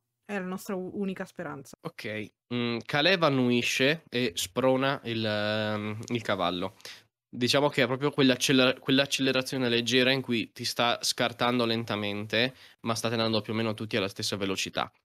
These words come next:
Speaker 1: Ok.
Speaker 2: Vediamo un pochino. Ok.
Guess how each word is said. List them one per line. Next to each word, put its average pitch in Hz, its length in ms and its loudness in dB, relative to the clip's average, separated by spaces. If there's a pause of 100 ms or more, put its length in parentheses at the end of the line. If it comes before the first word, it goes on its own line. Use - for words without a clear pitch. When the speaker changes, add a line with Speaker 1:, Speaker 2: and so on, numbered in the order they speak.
(160)
Speaker 1:
Ok. 233 540 -14
Speaker 2:
Vediamo 196 420 4
un 190 60 4
pochino. 196 760 4
Ok. - 600 -8